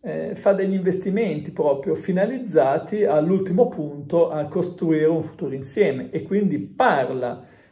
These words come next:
del futuro non come un qualcosa di lontano, un qualcosa che sì, forse avverrà, forse no, ma un qualcosa di concreto, parla del futuro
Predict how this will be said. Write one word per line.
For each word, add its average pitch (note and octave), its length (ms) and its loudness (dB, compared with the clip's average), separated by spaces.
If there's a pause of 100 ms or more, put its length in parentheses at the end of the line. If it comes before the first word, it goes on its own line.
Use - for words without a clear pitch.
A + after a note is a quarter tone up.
(120)
del D#3 220 2
futuro A3+ 680 2
non G3 340 2
come D#3+ 280 4
un D3+ 140 -4
qualcosa D#3+ 500 4
di D3+ 140 2
lontano, D3+ 840 0
un D3+ 80 -6
qualcosa D3+ 400 0
che D#3+ 140 -6
sì, E3 380 -2
forse D3+ 360 -4
avverrà, C#3+ 640 0
forse - 400 -6
no, C3+ 400 -2 (400)
ma D#3 120 2
un F3 80 2
qualcosa A#3 460 4
di F3+ 180 -2
concreto, F3+ 840 0
parla E3 420 2
del D3+ 240 -2
futuro D#3+ 1040 0